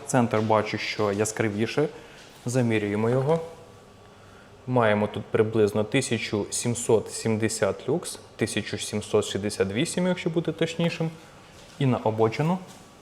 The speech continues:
маємо приблизно сто шістнадцять, сто сімнадцять.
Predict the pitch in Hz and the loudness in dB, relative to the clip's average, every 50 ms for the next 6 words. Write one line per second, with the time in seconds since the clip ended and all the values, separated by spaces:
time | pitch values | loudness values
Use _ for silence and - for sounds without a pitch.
0 | - - - - - - - - - - - - - - - - - - - - | -16 -14 -14 -10 -12 -12 -12 -14 -20 -20 -20 -20 -20 -20 -20 -20 -20 -16 -8 -2
1 | 120 123 135 147 143 131 117 - - 110 101 95 104 104 113 127 135 135 139 131 | 2 2 2 2 2 0 -2 0 0 0 0 0 0 2 2 2 2 2 2 2
2 | 131 139 139 - - - - - - - - - - - - 107 113 120 - - | 2 0 0 -4 -12 -16 -20 -20 -16 -12 -12 -12 -4 0 2 2 2 2 0 -6
3 | 98 - - - 113 - - 104 95 95 95 - 92 92 - - - - - - | -10 -6 -6 -6 -4 -2 0 0 0 0 -2 -4 -8 -8 -8 -14 -18 -6 -2 -2
4 | 113 - - 107 98 92 87 87 - - 78 - | -2 -2 -2 -2 -2 -2 -2 -4 -4 -8 -10 -12